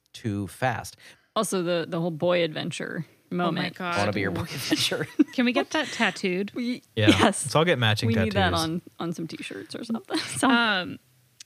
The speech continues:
Speaker 3: yeah, I mean, all of this was just, like, so disgusting to me. Like, um, her, like, Jen, like, multiple times says, like, "What do I have to do? What do I need
Speaker 4: Yes.
Speaker 3: to do?" And it's just
Speaker 2: Yeah.
Speaker 3: like, Je-, like,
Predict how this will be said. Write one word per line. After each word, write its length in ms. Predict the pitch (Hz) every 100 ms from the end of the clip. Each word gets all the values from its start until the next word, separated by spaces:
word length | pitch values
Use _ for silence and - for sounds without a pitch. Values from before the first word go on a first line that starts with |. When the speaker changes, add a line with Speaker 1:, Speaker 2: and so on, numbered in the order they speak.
| -
Speaker 3:
yeah, 360 | 226 254 254 - -
I 80 | 262
mean, 200 | 262 - - -
all 200 | 247 294
of 80 | 262
this 260 | 277 -
was 180 | 220 180
just, 180 | 190 -
like, 160 | 190
so 200 | - 190 185
disgusting 600 | 180 - 170 165 175 180
to 140 | -
me. 220 | 175 175 175
Like, 400 | 170 165 - - - - - - - _ _
um, 600 | - 202 180 170 165 180 - _ _ _ _ _ _ _ -
her, 340 | 214 226 220 -
like, 200 | 233 208
Jen, 300 | - 214 226
like, 180 | 233 220
multiple 380 | 190 196 196 208
times 440 | 196 - 180 180 180
says, 220 | 185 170
like, 200 | 170 - _ _ _ - 190
"What 180 | 208 196 - -
do 120 | 214
I 60 | 190
have 280 | 180 175 -
to 100 | 170
do? 320 | 170 185 165
What 80 | 156
do 60 | 135
I 180 | 208
need 60 | 143
Speaker 4:
Yes. 140 | 113 -
Speaker 3:
to 80 |
do?" 160 | 180 202
And 80 | 180
it's 80 | 202
just 100 | 196
Speaker 2:
Yeah. 240 | 196 160
Speaker 3:
like, 200 | 175 - _ _ -
Je-, 100 | - 269
like, 220 | 240